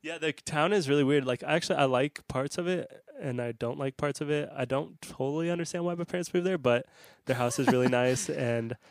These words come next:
Speaker 1: I think that's exactly, like, what they were looking for. So
Speaker 2: Was the weather nice when you were out
Speaker 1: it was
Speaker 2: there?
Speaker 1: fucking cold. It was
Speaker 2: Yeah.
Speaker 1: really cold. Um,
Speaker 2: The cold sucks, man.
Speaker 1: cold does suck,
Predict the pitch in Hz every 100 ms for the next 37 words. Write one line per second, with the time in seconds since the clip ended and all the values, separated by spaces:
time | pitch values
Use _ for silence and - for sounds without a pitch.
0 | _ - 127 139 131 - 117 120 117 123
1 | 113 120 - 117 117 113 135 123 135 143
2 | 143 123 113 113 - 110 104 95 92 107
3 | 113 107 117 123 123 120 120 139 135 135
4 | 156 131 - 120 110 110 - _ - 131
5 | 110 113 110 - 110 120 - _ _ _
6 | _ - 127 120 113 123 - - 120 139
7 | - - - - - - - - - 135
8 | 123 110 - 113 117